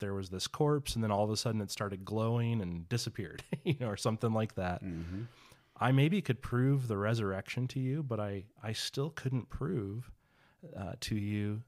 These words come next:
Speaker 1: that through Christ's death, burial, and resurrection, he actually paid for sin. You know, that's something that we still have to receive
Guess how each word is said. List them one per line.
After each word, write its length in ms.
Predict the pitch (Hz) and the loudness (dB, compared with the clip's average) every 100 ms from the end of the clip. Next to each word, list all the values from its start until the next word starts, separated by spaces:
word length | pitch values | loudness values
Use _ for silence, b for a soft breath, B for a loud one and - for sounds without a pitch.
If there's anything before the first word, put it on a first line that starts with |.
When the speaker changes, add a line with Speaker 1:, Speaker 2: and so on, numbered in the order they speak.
| 104 | -8
Speaker 1:
that 420 | 101 98 95 - - _ _ - | -4 -4 -4 -8 -20 _ _ -8
through 260 | 120 127 | 0 2
Christ's 680 | 143 - 110 110 110 - - | 2 0 0 0 -2 -4 -8
death, 360 | 117 104 101 - - | -6 -4 -2 -4 -2
burial, 320 | 101 101 98 | 0 2 0
and 80 | 98 | 0
resurrection, 840 | 98 92 92 92 - 90 92 95 b b b b | -2 -4 -6 -8 -8 -6 -6 -8 b b b b
he 160 | - | -4
actually 380 | 107 110 - 92 | -2 -2 -4 -6
paid 380 | - - 104 107 | -6 -6 -4 -4
for 180 | - 82 | -6 -6
sin. 480 | - 123 139 - - _ _ _ | -4 -2 -2 -4 -12 _ _ _
You 60 | 98 | -4
know, 60 | |
that's 180 | 101 123 | -4 -2
something 380 | - 143 143 113 | 2 2 2 0
that 140 | 92 | 0
we 120 | 98 | -4
still 300 | 101 - 113 | -4 -2 0
have 260 | 117 113 104 | 0 -2 -6
to 80 | 104 | -8
receive 640 | 98 95 - 101 104 95 | -8 -6 -4 -2 -4 -6